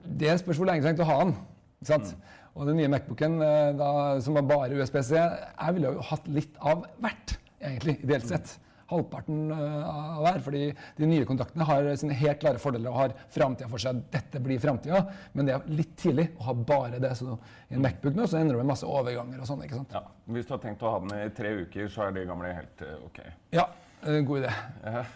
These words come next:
Speaker 1: Nei, men, eh, det tar flere år før dette her, før du har byttet ut alle de U S B-kontaktene. Du kan tenke deg hvor mye sånne dingser du har hjemme, da.
Speaker 2: Ja.
Speaker 1: Så det er ikke noe småtterier, det. Altså, jeg,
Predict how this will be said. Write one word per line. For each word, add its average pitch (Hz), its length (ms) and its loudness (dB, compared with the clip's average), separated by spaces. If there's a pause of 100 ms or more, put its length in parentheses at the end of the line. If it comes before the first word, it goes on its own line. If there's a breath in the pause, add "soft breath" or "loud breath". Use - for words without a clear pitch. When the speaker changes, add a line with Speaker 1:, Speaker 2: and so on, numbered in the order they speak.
Speaker 1:
Nei, 135 120 0
men, 180 240 2
eh, 175 120 4
det 165 180 2
tar 160 160 4
flere 147 160 4
år 156 320 4
før 139 240 2
dette 143 240 0
her, 127 240 2
før 135 160 2
du 135 80 4
har 127 80 2
byttet 139 320 0
ut 110 60 -8
alle 127 180 0
de 127 160 -2
U 127 40 0
S 117 100 -6
B-kontaktene. 131 720 -2
Du - 40 -12
kan 135 120 -4
tenke 143 260 0
deg 127 80 0
hvor 151 80 2
mye 143 160 4
sånne 139 140 0
dingser 127 320 0
du 123 60 -2
har 127 160 2
hjemme, 135 200 2
da. 190 160 2 (260 loud breath)
Speaker 2:
Ja. 95 100 -4 (220 loud breath)
Speaker 1:
Så - 140 -4 (260)
det 131 140 2
er 156 60 0
ikke 196 100 2
noe 175 80 4
småtterier, 156 420 0
det. 156 140 2
Altså, 131 160 4
jeg, - 20 -4